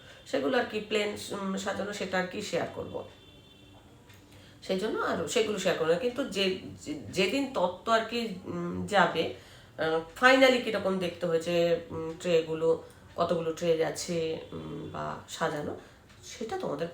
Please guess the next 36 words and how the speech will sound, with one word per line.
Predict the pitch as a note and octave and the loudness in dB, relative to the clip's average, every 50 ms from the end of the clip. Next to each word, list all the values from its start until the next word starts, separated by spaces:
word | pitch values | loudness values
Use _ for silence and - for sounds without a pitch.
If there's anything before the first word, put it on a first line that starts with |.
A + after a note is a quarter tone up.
| - - - - - | -12 -20 -20 -12 -6
নিশ্চয়ই | F3+ - A3 - - G4 F#4 | -4 -4 -2 -2 -4 -6 -4
শেয়ার | - - C#3+ B2+ B2 | -2 0 -2 -2 -2
করবো। | - - D2+ D#2 E2 E2+ - - - - - - - - | -6 -8 -8 -6 -6 -6 -6 -8 -16 -20 -20 -16 -6 0
আর, | E3 D#3+ D#3 D#3 D#3 E3 D#3+ D#3+ | 0 2 2 2 0 0 2 2
আহ, | D#3 D#3 D#3 D#3 | 4 4 2 2
জানি | D#3+ E3 D#3+ F3 | 2 4 4 4
না | - A3+ | 2 2
বিয়ের | G3+ F3+ F3 F3+ | 0 0 0 -2
সময় | F3+ - G#3+ A3 A#3 A#3 | -2 -2 -4 -2 0 4
আমি | A3 F3+ F3+ A3 B3 B3 - | 4 4 6 4 2 2 4
কতটা | A#3 A3+ A3+ B3 A#3+ C4 C#4 C#4 C#4 | 2 6 6 6 8 8 8 8 10
আমি | B3+ A#3+ A#3+ A#3+ A#3 A#3 | 8 8 8 6 6 4
তোমাদের | A3+ G#3 G3 F#3+ F#3+ F#3+ | 4 6 6 6 4 4
সঙ্গে | F#3 G3+ G3 G3+ G#3+ G#3+ - - - | 0 0 0 0 0 -2 -2 -6 -8
কি | - C4 C#4+ | -4 -2 -2
শেয়ার | C#4 - A#3+ G#3 F#3 E3 | 0 2 4 4 4 4
করতে | - E3+ - F3 | 2 0 0 2
পারবো, | E3+ E3 E3 D#3+ F3+ F#3+ | 2 4 2 2 2 -4
আহ, | - - - - - - - - - - - D#3+ D#3 D3+ D3+ D#3 D3+ D#3 D#3 - | -6 -8 -14 -18 -20 -20 -20 -20 -16 -8 -4 -2 0 0 0 0 -2 -4 -4 -2
তবে | A3 G#3+ C4 F4 F#4 F#4 | -2 0 0 -2 -4 -6
চেষ্টা | - - A#3 - - - - | -4 -4 -4 -4 -2 -4 -4
করবো, | - - - - - - - - - - - - - - - - - | -4 -4 -8 -8 -8 -12 -14 -16 -16 -20 -20 -20 -20 -20 -20 -16 -10
হান্ড্রেড | - F3+ - A3+ B3 B3 B3 - - | -4 2 2 4 4 4 2 0 0
পার্সেন্ট | F#3+ E3+ - - E3+ - C3+ | 0 0 0 -2 -4 -4 -4
একদম। | C3+ B2+ - - - D#3+ D#3 - - - - - - - - - | -6 -8 -8 -10 -10 -8 -6 -6 -6 -8 -12 -18 -20 -20 -12 -4
তবে | - - A3 | -2 -2 0
ব্লগ | F#3+ F#3+ G3 G3+ G#3 G3+ | 2 4 4 4 4 4
আসুক | G3 F#3 F#3 F#3 - A#3+ A#3 A#3 G3+ | 6 4 4 4 2 -4 -6 -4 0
না | G3+ | 2
আসুক, | F#3+ F#3 F#3 - - D4+ D#4 - - - - - - - - - - - - | 2 2 2 0 -2 -6 -6 -8 -16 -20 -20 -20 -20 -20 -20 -20 -20 -8 -2
পরে | A3+ A3+ A3+ A3+ | 0 2 2 2
পরের | A3+ A3+ A3 A3 G#3+ | 0 -2 -4 -4 -2
জন্য | - A3 G#3+ A3+ B3+ E4 F4 E4+ - - | -2 -2 -2 -2 -2 -2 -2 -4 -6 -8
তোমরা | G3 F3+ F3 F3+ | -8 -6 -4 -4
অপেক্ষা | F3+ F3 - F3 F3 - F#3 | -4 -4 -4 -4 -4 -4 -4
করবে, | F3+ F#3+ F#3+ G3+ D#4 | -4 -4 -6 -6 -6